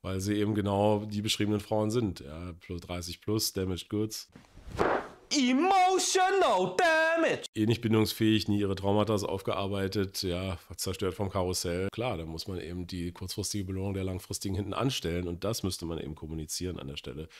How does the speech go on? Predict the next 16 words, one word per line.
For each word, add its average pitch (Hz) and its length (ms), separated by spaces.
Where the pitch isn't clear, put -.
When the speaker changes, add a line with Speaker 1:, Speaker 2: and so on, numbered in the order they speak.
Speaker 1:
Ich - 60
sagte 95 260
mal, 90 120
auf 87 100
Tinder 95 280
würde 92 140
ich 85 140
raufschreiben, 90 520
ab, 78 260
äh, 78 180
zehn 87 260
Gurken 87 400
droht 92 240
Gurkenvergiftung, 87 800
ganz - 240
einfach. - 400